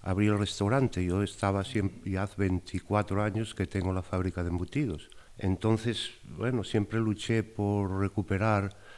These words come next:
sabores y la tradición del embutido del Valle, que creo que es importante y el que no lo conozca lo debe conocer en su calidad y no por,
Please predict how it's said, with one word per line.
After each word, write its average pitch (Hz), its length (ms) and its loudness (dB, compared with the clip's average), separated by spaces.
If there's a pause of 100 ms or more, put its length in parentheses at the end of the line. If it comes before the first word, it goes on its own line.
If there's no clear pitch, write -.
(180)
sabores 110 920 2
y 101 400 0
la 101 140 0
tradición 98 600 0
del 104 140 2
embutido 101 460 2
del 98 160 2
Valle, 107 400 0
que 87 220 -4 (640)
creo 101 280 2
que 110 100 0
es - 140 -2
importante 92 920 -2 (340)
y 95 140 2
el 90 100 0
que 98 120 -2
no 104 160 2
lo 107 140 2
conozca 104 640 -2 (420)
lo 101 200 0
debe 110 200 2
conocer 113 580 -2 (300)
en 90 140 -6
su 110 180 -6
calidad 104 580 2
y 90 200 -2 (540)
no 110 180 6
por, 107 320 2